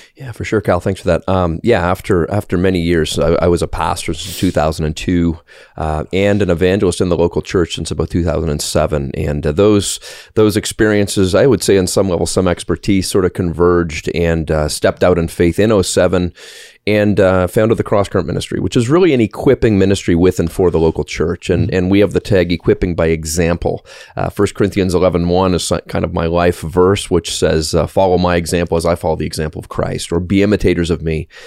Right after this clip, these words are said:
Speaker 1: as I am of Christ." So the Cross Current really equips the church by example to normalize sharing the gospel. And so the equipping evangelist is something quite new. Um, that's sort of the term maybe we can get into a little bit, but we would, uh,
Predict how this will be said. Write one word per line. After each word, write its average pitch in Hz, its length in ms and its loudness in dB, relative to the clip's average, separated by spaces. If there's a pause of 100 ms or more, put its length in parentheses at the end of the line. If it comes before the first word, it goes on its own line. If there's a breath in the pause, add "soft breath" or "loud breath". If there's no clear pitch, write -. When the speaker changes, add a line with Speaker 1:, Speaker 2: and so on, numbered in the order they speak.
(380 loud breath)
Speaker 1:
as 85 120 0
I 87 80 2
am 87 100 2
of - 100 -2
Christ." 82 240 2
So 123 80 2
the 127 60 0
Cross 170 300 0
Current 117 300 -2
really 113 340 4 (100)
equips - 440 0
the 104 120 -2
church - 420 -2
by 95 100 2
example 87 640 0
to 107 200 -2
normalize 98 1200 0
sharing 87 480 -4
the 82 80 0
gospel. - 600 -4 (480 loud breath)
And 117 180 2
so 127 220 2
the 123 100 2
equipping 165 320 2
evangelist 110 640 4
is 98 120 2
something 101 280 0
quite 90 280 0
new. 117 380 4
Um, 85 360 -2
that's 95 220 0
sort 98 240 0
of 87 60 -2
the 87 80 2
term 95 320 0
maybe 95 220 2
we 90 140 2
can 90 140 -2
get 82 140 0
into 92 260 0
a - 40 4
little 90 200 2
bit, 87 320 0
but 82 140 0
we 98 140 4
would, 90 300 2
uh, 82 200 -2